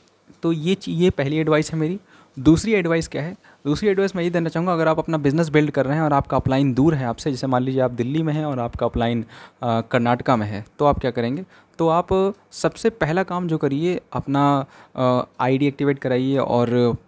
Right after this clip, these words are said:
पीपीटी फाइल जरूर लीजिए प्रोडक्ट के साथ। ओके, so ये दो पॉइंट पहले। तीसरी चीज़ जो आपको करना है डायरी बनाना है और सबसे इंपॉर्टेंट चीज़ जो है, अ, वो क्या करना है, जो मैं दूसरा पॉइंट बताने जा रहा था,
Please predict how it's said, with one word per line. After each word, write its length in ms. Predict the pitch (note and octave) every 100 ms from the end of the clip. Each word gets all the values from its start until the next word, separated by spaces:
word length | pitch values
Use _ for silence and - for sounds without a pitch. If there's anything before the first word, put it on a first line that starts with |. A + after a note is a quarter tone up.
| _
पीपीटी 300 | C3+ B2 C#3+
फाइल 280 | C#3 C#3+ D#3+
जरूर 160 | D3 D3
लीजिए 320 | C#3+ D3 D#3
प्रोडक्ट 380 | - C#3 C3+ -
के 60 |
साथ। 200 | C3+ D3 - - - -
ओके, 220 | C3+ C3 - - _
so 300 | - C#3 B2+ -
ये 200 | C#3 D#3+
दो 160 | D#3+
पॉइंट 220 | E3 E3+
पहले। 220 | C#3+ C#3+ F#3+
तीसरी 420 | - D#3+ - G#3+
चीज़ 200 | G3+ F3+
जो 140 | F3+
आपको 160 | F3+ F3+
करना 280 | F3 D3 F3
है 80 |
डायरी 300 | D#3 B2 C#3
बनाना 280 | E3 D#3 D#3
है 160 | F3 G3 - - -
और 80 |
सबसे 380 | - E3 - G#3+
इंपॉर्टेंट 460 | F#3 D3+ D#3 F#3 E3
चीज़ 220 | F3 F3
जो 140 | D3
है, 200 | B2 D#3+
अ, 400 | A3+ - - -
वो 360 | B2+ C3 C3 D3
क्या 160 | F#3 D3+
करना 240 | A#2 A#2
है, 160 | D3+ G#3+ C#3
जो 100 | C3
मैं 140 | C3+
दूसरा 240 | B2+ B2+ D#3+
पॉइंट 240 | C#3+ C#3
बताने 200 | B2+ B2
जा 120 | A#2
रहा 100 | A2
था, 160 | -